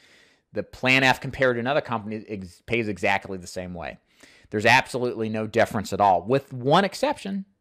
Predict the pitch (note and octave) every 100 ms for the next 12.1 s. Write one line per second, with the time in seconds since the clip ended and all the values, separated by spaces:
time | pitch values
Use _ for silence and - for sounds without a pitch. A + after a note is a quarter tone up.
0 | _ - F#2+ G#2 - - - D2 - -
1 | _ _ _ _ - - A#2+ C#3+ - C3+
2 | C3 - G2+ G#2+ G#2 G2+ G2 C3+ D3 D#3+
3 | B2 G2+ F#2 E2+ - D#2+ D2 - _ _
4 | _ - F#2+ F2+ A#2+ B2+ - - _ _
5 | _ _ B2+ A#2+ A#2+ C#3+ F#3+ F#3+ D#3 A#2+
6 | G#2+ G2 - F2+ - G2+ G#2+ G#2 G2 -
7 | _ A2 - F3+ F#3 E3 C#3+ B2+ A#2 G#2
8 | A#2 B2+ B2 G#2+ G2 G2+ G2 F#2+ - B2+
9 | C#3+ A#2+ F2 E2 C#2 _ _ _ A#2+ A2+
10 | B2+ C3+ C#3+ D3 C3+ B2+ A#2 - G#2+ G2+
11 | G2 F2 F2 G#2 G#2+ E2+ - - - F#2+
12 | G2